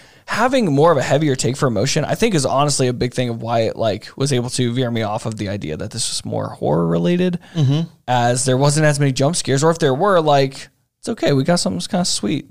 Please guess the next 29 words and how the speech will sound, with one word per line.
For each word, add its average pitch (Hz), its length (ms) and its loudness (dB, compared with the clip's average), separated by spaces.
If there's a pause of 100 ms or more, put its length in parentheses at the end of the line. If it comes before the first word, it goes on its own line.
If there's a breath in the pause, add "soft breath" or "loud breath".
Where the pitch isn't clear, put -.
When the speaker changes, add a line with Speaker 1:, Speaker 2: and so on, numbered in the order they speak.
(140)
Speaker 2:
Mm-hmm. 156 240 -4
Speaker 1:
you 139 60 0
know, 135 60 2
beforehand. 151 480 0
We 107 60 -4
got 139 160 0
something 151 320 0
little 156 180 6
that 147 200 2
tied 151 260 2
into 151 240 0
more, 120 260 -2
you 107 120 -4
know? 127 200 -2 (520 soft breath)
The 143 100 2
emotional 170 460 6
aspect 135 380 -2
of 117 120 -6
the 127 80 -10
show 117 280 -2
was - 360 -10
huge, - 540 -8
and 135 100 0
they 139 80 6
did 139 160 4
it 117 60 -4
really 117 260 -4
well. 69 300 -6
So, 92 340 -2